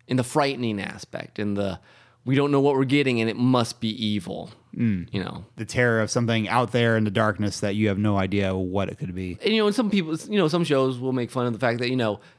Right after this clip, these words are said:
Speaker 1: aliens are always here to take over. You know, Doctor Who will make that, you know,
Speaker 2: <laughs>
Speaker 1: every Christmas, there they are. There's, they're ready to take over the world.
Speaker 2: Yeah. <laughs>
Speaker 1: Um,
Speaker 2: Or Marvin the Martian.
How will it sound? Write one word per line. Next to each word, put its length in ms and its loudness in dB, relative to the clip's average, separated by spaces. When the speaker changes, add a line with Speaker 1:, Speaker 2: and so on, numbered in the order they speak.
Speaker 1:
aliens 320 2
are 260 2
always 280 4
here 200 0
to 40 -2
take 200 -2
over. 380 -8
You 100 -2
know, 160 2
Doctor 260 0
Who 100 0
will 80 0
make 220 -4
that, 300 -6
you 80 2
know, 240 -2
Speaker 2:
<laughs> 40 -6
Speaker 1:
every 300 2
Christmas, 540 -2
there 120 2
they 120 4
are. 180 4
There's, 280 -8
they're 220 -4
ready 160 2
to 80 -6
take 80 0
over 140 -2
the 60 -2
world. 300 -2
Speaker 2:
Yeah. 320 2
<laughs> 140 0
Speaker 1:
Um, 540 0
Speaker 2:
Or 100 2
Marvin 280 2
the 60 -2
Martian. 460 -2